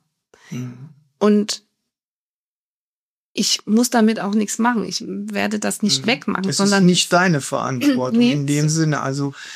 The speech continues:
Speaker 1: und, und, äh, sondern das ist vielleicht das Spannende. Also ich habe ja viele Therapien gemacht, auch Psychotherapien und es gibt ja da ganz unterschiedliche Ansätze und das, was du machst, ist, äh, Körperarbeit, prozessorientiert und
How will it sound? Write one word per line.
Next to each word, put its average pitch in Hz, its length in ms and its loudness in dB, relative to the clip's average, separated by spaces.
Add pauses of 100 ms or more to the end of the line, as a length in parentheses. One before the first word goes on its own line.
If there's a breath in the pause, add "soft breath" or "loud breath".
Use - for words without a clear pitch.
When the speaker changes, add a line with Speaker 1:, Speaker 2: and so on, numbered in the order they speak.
(280 loud breath)
Speaker 1:
und, 139 260 -2
und, 135 360 -4
äh, 131 220 -6
sondern 139 540 -2 (400 loud breath)
das 170 420 0
ist - 140 -2
vielleicht 160 340 0
das 170 120 2
Spannende. 160 460 0
Also 135 220 -2
ich 147 160 -2
habe 165 180 -2
ja 139 140 2 (260)
viele 139 420 -2
Therapien 123 560 -4
gemacht, 123 320 -10
auch 131 120 -8
Psychotherapien 143 1300 -2
und 131 280 -6 (360 loud breath)
es - 160 -4
gibt 165 180 -2
ja 170 100 4
da 156 160 2
ganz 151 220 0
unterschiedliche 165 880 0
Ansätze 131 640 -4
und 131 320 -4
das, 139 240 0
was 139 240 -4
du 160 160 -2
machst, 170 440 0
ist, - 220 -4
äh, - 260 -8
Körperarbeit, 160 800 0
prozessorientiert 160 1160 -2
und 139 280 -4